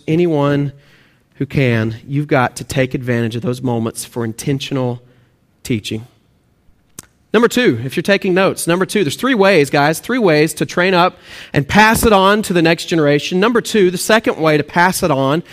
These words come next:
to pass on your faith, to pass on a Christian worldview. Number two, you've got to have strategic talking.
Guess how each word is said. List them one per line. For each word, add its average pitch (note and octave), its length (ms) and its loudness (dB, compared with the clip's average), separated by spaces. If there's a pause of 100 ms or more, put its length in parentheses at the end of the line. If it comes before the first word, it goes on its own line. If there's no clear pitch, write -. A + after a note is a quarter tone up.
(220)
to - 100 2
pass G3 340 2
on F#3 160 2
your D3+ 140 2
faith, D3+ 380 0
to E3 100 -4
pass F#3+ 320 0
on F3 140 0
a C#3 60 -2
Christian F#3 580 -2
worldview. D#3 760 0 (500)
Number G#3+ 200 2
two, D3+ 420 -2 (360)
you've G#3+ 100 -2
got C4 60 6
to B3+ 40 4
have B3 140 2
strategic A3 420 -2
talking. D3+ 420 -2